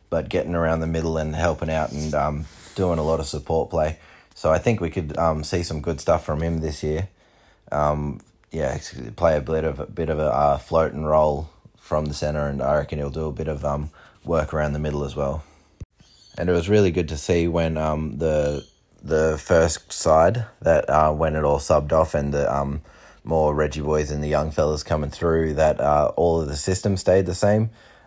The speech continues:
Um, everyone sort of just slotted in and knew their job, what they had to do, and, um, really kept the ball moving, still scoring points all through the game. Um, yeah, it looks good that, um, the whole club knows what's going on all year. When people coming in and out of the team,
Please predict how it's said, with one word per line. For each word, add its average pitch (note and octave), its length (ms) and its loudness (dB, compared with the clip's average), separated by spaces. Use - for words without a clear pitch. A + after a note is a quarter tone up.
Um, D2+ 260 2
everyone E2+ 460 4
sort E2+ 200 2
of D2+ 100 -4
just D#2+ 200 -4
slotted D#2+ 380 2
in D#2+ 180 0
and D2+ 300 -2
knew D#2+ 180 0
their D#2+ 200 2
job, D#2 420 -2
what D2+ 180 0
they D#2 160 -2
had D#2 200 0
to D#2 100 -6
do, D#2 260 -4
and, D2+ 300 -2
um, D2 340 2
really D2 480 0
kept D#2+ 180 2
the D2+ 60 -6
ball D#2+ 300 2
moving, D#2 640 -2
still E2+ 260 -2
scoring D2+ 380 -2
points D#2+ 380 -2
all D2+ 100 2
through D#2 220 -2
the D2+ 80 -2
game. D#2 340 -2
Um, D2+ 380 0
yeah, D#2+ 280 4
it C#2+ 260 -6
looks G#2 260 0
good G2+ 260 2
that, E2+ 220 6
um, D#2+ 320 0
the D2 100 -4
whole G2 180 4
club F2+ 240 4
knows F2+ 260 0
what's F2 140 -4
going E2+ 260 0
on F2 180 2
all F2+ 220 2
year. F2+ 320 2
When F2 300 -2
people F#2 300 -2
coming E2+ 340 -2
in E2 140 0
and - 20 0
out E2+ 160 0
of D2+ 100 -6
the E2 80 -6
team, E2 400 -4